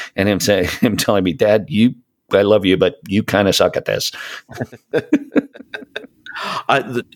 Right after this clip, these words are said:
Speaker 2: I don't know if you've ever played Tracer or tried to play Tracer or have seen somebody play Tracer. I cannot wrap my head around that character. It's one of those things where it's like, okay, you've reached a, a, a type of gaming that my brain is not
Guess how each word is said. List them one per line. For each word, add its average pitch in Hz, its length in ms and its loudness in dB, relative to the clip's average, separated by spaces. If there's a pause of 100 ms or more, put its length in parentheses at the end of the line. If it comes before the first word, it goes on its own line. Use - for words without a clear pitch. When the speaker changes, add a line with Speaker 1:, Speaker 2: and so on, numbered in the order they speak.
(160)
Speaker 2:
I 127 160 2
don't 135 160 2
know 120 120 4
if 110 120 0
you've 110 160 2
ever 92 280 2
played 104 480 0
Tracer 101 680 2
or 87 260 0
tried 92 320 0
to 104 60 -4
play 98 220 0
Tracer 98 460 0
or 85 160 2
have 87 120 0
seen 101 280 0
somebody 98 300 -2
play 107 220 2
Tracer. 110 500 2 (320)
I 110 60 2
cannot 120 420 0
wrap 90 460 0
my 92 180 0
head 95 280 -2
around 87 260 0
that 78 200 -6
character. 78 600 -4 (400)
It's 104 180 0
one 101 220 2
of 107 80 0
those 104 220 4
things 101 300 0
where 92 200 2
it's 85 160 0
like, 92 160 2
okay, 92 260 -2
you've 98 360 -2
reached 107 280 2
a, 98 140 0 (100)
a, 101 180 0
a 92 40 -4
type 104 280 -2
of 98 140 -2
gaming 110 560 2
that 87 220 0
my 90 200 0
brain 90 260 -2
is 87 180 -4
not 87 260 0